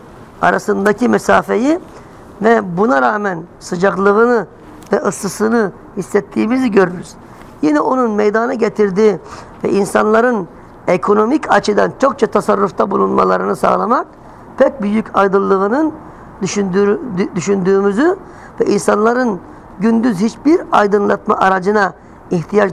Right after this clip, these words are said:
duymadıklarını ve şuna bir değinmek istiyorum. Bütün dünya gelsin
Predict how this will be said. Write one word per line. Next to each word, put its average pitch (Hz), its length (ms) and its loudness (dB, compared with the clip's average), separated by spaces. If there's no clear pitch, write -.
duymadıklarını 196 760 0
ve 180 180 0
şuna 208 420 -2
bir 170 80 -2
değinmek 190 340 2
istiyorum. 175 400 -2
Bütün 233 440 2
dünya 208 260 2
gelsin 180 440 0